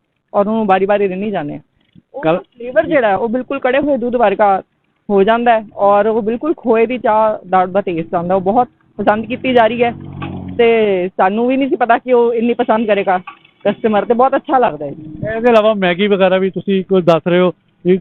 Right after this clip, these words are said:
Speaker 2: ਮਸਾਲੇ ਵੱਖਰੇ ਤੁਸੀਂ ਪਾਉਂਦੇ ਹੋ, ਕਿਉਂਕਿ ਇੱਕ ਤਾਂ ਮੈਗੀ ਵਿੱਚ ਆਉਂਦਾ ਹੀ ਮਸਾਲਾ ਉਹਦੇ ਨਾਲ, ਉਸ ਤੋਂ ਇਲਾਵਾ ਕੀ ਕੀ ਆਪਣੀ ਤਰਫੋਂ ਪਾਉਂਦੇ ਹੋ?
Speaker 1: ਸਾਡੀਆਂ ਆਪਣੀਆਂ ਸੌਸੇਜ਼ ਹੈ ਜੀ, ਤੇ ਬ੍ਰਾਂਡਡ ਸੌਸੇਜ਼ ਦਾ ਅਸੀਂ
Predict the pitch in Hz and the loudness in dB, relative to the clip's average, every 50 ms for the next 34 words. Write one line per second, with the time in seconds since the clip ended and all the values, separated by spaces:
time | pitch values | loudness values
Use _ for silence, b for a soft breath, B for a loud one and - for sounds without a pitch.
0 | - 180 175 165 170 170 165 - 170 160 170 185 190 170 175 170 - 202 185 180 | -2 -6 -6 -4 -2 -2 0 2 2 2 2 2 2 0 0 -2 0 0 0 0
1 | - 180 156 180 180 165 165 - - 165 156 156 156 165 165 170 160 - _ _ | 0 -2 -2 -2 -2 -4 -6 -4 -2 0 0 2 2 2 2 2 0 -2 _ _
2 | - - _ - 185 185 208 196 - - 220 202 196 190 185 175 196 202 202 190 | -20 -20 _ -2 0 2 2 0 0 0 -2 0 2 0 2 2 4 2 2 2
3 | 202 190 175 147 175 135 - - 185 185 170 160 160 175 185 185 175 147 165 147 | 0 -4 -6 -6 -8 -10 -8 -4 -2 0 0 2 4 2 2 2 0 -2 0 0
4 | 151 156 147 156 151 147 131 123 - - - - - - 190 196 - 247 240 226 | 0 0 0 -2 -2 -2 -2 -4 -6 -12 -20 -20 -8 -4 -4 0 2 2 2 4
5 | 220 214 226 233 226 - - _ _ _ 214 220 208 214 220 202 - - 202 185 | 2 2 0 0 -2 -2 -8 _ _ _ -8 -6 -2 0 0 0 0 0 -4 -6
6 | 202 - 151 170 - 165 131 - - - - - 170 165 175 170 - 190 214 233 | -6 -6 -6 -6 -6 -6 -8 -8 -14 -16 -16 -16 -12 -10 -10 -8 -8 -10 -10 -10
7 | - - 294 - - 302 269 269 262 302 311 311 294 - 302 311 320 330 330 311 | -10 -12 -12 -4 0 0 0 0 0 -2 -2 -2 -2 -2 -4 -4 -4 -4 -2 0
8 | 233 208 220 - 294 285 285 269 247 247 294 339 - _ _ _ _ - 302 147 | -2 -2 -2 -4 -6 -4 -2 -2 -2 -4 -6 -10 -12 _ _ _ _ -20 -18 -18
9 | - _ _ _ _ 233 233 233 233 214 190 214 190 196 214 262 311 - 247 196 | -20 _ _ _ _ 0 2 2 2 2 2 0 -2 0 -2 -6 -4 -2 -2 -4
10 | 196 - 247 247 233 226 202 214 208 208 202 - - 202 - 226 220 214 202 190 | -2 -4 -4 -6 -4 0 2 4 4 4 2 0 -2 -6 -6 -6 -4 -4 -4 -4
11 | 175 | -6